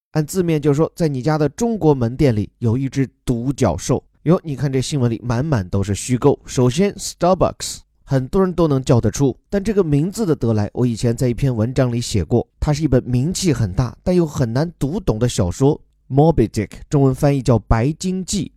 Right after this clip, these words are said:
这当中一位水手的名字，这位叫 Starbuck 的哥们儿，在船上担任大副，相当于军队里的参谋长，是个沉着睿智的人物。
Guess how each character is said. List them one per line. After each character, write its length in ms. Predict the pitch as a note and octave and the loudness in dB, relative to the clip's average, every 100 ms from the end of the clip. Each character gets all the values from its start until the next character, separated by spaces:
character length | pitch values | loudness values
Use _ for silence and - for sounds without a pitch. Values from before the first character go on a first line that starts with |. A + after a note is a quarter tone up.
| - | -4
这 120 | G#3 | -2
当 180 | F#3+ F3+ | 0 2
中 220 | G3 G3 _ _ | 2 2 _ _
一 100 | C#3 | 2
位 100 | D#3+ | 2
水 340 | - - B2 | -2 0 0
手 220 | E3 B2 F#2+ | 2 0 0
的 100 | E2+ | -2
名 220 | E2+ F#2+ | -4 -6
字， 220 | B2 G#2+ - - | -6 -6 -8 0
这 100 | B2+ | 2
位 60 | |
叫 120 | B2+ | 2
Starbuck 580 | A2+ - D3+ C#3+ C3 - | -2 0 0 2 0 -2
的 100 | A2+ | -8
哥 180 | - A2+ | -4 -2
们 140 | A2 | -2
儿， 40 | - _ | -4 _
在 100 | - | -6
船 220 | - A2+ B2 | -4 -2 -2
上 160 | C#3 | -2
担 180 | A#2 C#3 | 0 0
任 160 | D3 C3 | 0 -2
大 280 | - C#3 G#2+ | -4 -4 -8
副， 300 | - F#3 - _ _ | -6 -8 -8 _ _
相 200 | - F#3+ | -2 0
当 120 | G3+ | 2
于 60 | G3+ | 0
军 220 | G#3+ G#3+ | -4 2
队 140 | G3 | 4
里 100 | B2+ | 4
的 100 | - | -2
参 260 | - - F#3+ | -4 -4 2
谋 140 | F3 | 2
长， 200 | G2 - - _ _ _ | 0 -6 -14 _ _ _
是 160 | - D3+ | -6 -4
个 100 | C3 | -4
沉 380 | - - A#2 D#3+ | -8 -4 -4 -2
着 200 | B2+ G#2+ - | -2 -2 -2
睿 240 | G#3+ G3 | 0 0
智 180 | - A#2 | -2 -4
的 100 | F#2+ | -2
人 180 | E2 E2 | -2 -2
物。 160 | F#2+ | -4